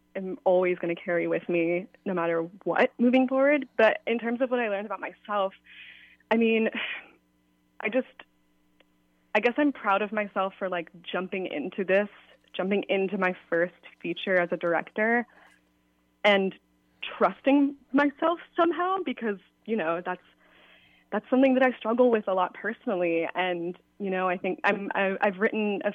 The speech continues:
feature that's in development and a sh-, a short film, and I just find myself getting nervous about it. And I'm like, "Wait,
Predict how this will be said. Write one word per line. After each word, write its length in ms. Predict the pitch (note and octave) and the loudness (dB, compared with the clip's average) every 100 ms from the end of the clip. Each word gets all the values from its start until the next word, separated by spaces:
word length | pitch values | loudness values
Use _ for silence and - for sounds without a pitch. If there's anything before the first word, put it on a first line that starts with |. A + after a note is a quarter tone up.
| - | -6
feature 560 | G3 - G3 F#3 F3 | -8 -2 2 4 2
that's 200 | F3 E3 | 0 -4
in 100 | F#3 | -6
development 680 | F3+ F3 F3 F3 E3+ E3+ E3 - | -8 -4 -4 -2 -4 -2 -4 -4
and 100 | F3 | -6
a 80 | F3 | -8
sh-, 140 | - | -8
a 60 | G3 F#3+ - - | -10 -10 -6 -2
short 200 | G#3+ - - | 0 0 2
film, 400 | F#3+ F3+ F3+ F3 - - - _ _ - | 2 2 0 -4 -10 -20 -20 _ _ 0
and 160 | G3 | 2
I 80 | G3 | 2
just 240 | G3 G#3+ - - _ _ _ _ _ _ - - - | 0 -4 -6 -20 _ _ _ _ _ _ -20 -18 -4
find 160 | G3 G3+ | -2 0
myself 360 | G3+ G3+ G3 | -2 -2 -6
getting 300 | G3 F#3+ F#3 | -4 -4 -2
nervous 300 | D3+ G3 E4 - | -2 -2 -2 -4
about 300 | F#3+ E3 E3 | -2 0 2
it. 160 | F3 F3 | 0 0
And 100 | F#3+ | -2
I'm 100 | F#3 | -2
like, 240 | F#3 F3 | -4 -8
"Wait, 340 | A#3 C#4 G#3 | -2 2 2